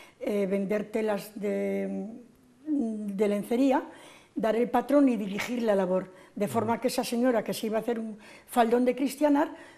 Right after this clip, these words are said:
Speaker 1: pues le costara la mitad de precio. Entonces mis hijas que estaban danzando, pues, mm, "¿Y por qué no lo haces también con las faldas blancas,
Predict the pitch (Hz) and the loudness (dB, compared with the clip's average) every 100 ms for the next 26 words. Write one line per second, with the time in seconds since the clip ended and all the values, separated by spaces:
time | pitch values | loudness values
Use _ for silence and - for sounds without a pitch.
0 | _ - 185 190 226 208 214 - 214 220 | _ -6 -4 -2 0 0 -2 -2 0 2
1 | 240 285 - - - 240 202 190 202 180 | 2 -2 -12 -18 -4 0 0 0 -2 -4
2 | 180 180 - - - _ - - - - | -6 -10 -12 -16 -20 _ -20 -20 -20 -20
3 | - 233 233 247 220 294 226 - 202 - | -4 -2 0 0 0 0 -2 -4 -8 -4
4 | 208 202 214 247 269 349 359 311 - - | -2 -2 -2 0 0 0 0 0 -4 -12
5 | - - - _ - 208 175 202 202 202 | -20 -20 -20 _ -4 -2 -2 -6 -4 -4
6 | 202 233 254 247 254 254 359 330 269 233 | -6 -6 -4 0 0 2 2 4 2 0
7 | - 240 226 220 233 220 208 214 202 190 | -6 -4 -4 -4 -6 -6 -4 -4 -2 -4
8 | 233 247 202 185 - | -4 -4 -6 -10 -10